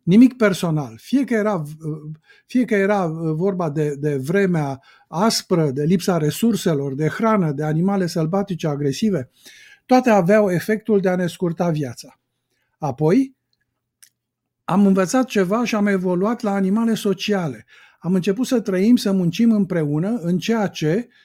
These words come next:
se poate numi un cerc sigur, într-un trib, înăuntru tribului, unde am simțit că aparținem. Și când ne-am simțit în siguranță printre ai noștri,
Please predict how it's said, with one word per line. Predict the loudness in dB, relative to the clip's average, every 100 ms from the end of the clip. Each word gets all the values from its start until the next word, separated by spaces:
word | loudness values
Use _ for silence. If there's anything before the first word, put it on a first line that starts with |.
| _
se | -2 -2
poate | 0 0 2
numi | 2 2
un | 0 0 -2 -2
cerc | -2 -2 -2
sigur, | -6 -2 -2 -2 -8 -14 _ -20 -20 _
într-un | -2 -2 0 4 4 2 -4 -2
trib, | 2 2 0 -6 -20 _
înăuntru | -2 0 4 6 6 2
tribului, | -2 0 0 -2 -6 -10 _ _ _
unde | -4 -2 0 -2 -4
am | -6 -4
simțit | -2 -4 -4
că | -6
aparținem. | -6 -6 -6 -4 -4 -6 -14 _ _ _
Și | -10
când | -2 0
ne-am | 2 0
simțit | 0 0 2 2
în | 2
siguranță | 0 -4 -4 -2 -2 -2
printre | -2 -4 -4
ai | -6
noștri, | -6 -8 -10 -8 -8